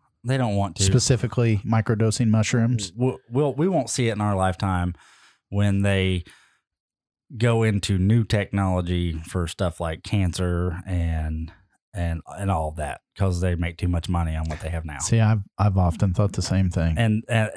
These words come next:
Speaker 1: because you know for a fact there is better treatment than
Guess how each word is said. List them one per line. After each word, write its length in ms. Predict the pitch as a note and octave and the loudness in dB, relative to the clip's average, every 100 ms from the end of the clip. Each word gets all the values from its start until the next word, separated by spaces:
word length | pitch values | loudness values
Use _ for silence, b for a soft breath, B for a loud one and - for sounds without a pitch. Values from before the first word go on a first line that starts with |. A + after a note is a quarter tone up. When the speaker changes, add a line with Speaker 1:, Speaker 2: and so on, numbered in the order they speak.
| A2 - | -12 -4
Speaker 1:
because 380 | B2+ C3+ B2+ A2 | -2 2 0 2
you 240 | C#3 D#3 | 2 2
know 260 | D3 C#3 D3 | 2 2 0
for 280 | - C3+ | 0 0
a 60 | C3+ | 0
fact 460 | - A2 E2+ - - - | 0 0 0 -4 -18 -8
there 240 | - A2 G#2+ | 0 2 2
is 300 | G#2+ G2 E2+ | 2 0 -2
better 540 | E2+ G#2 A2+ A2+ A#2 - _ _ - | -2 2 2 2 0 -6 _ _ -6
treatment 540 | - A2 G2 F#2 F2+ F#2 | 0 0 2 -2 -4 -4
than 340 | F#2 F2 E2+ | -2 -2 -4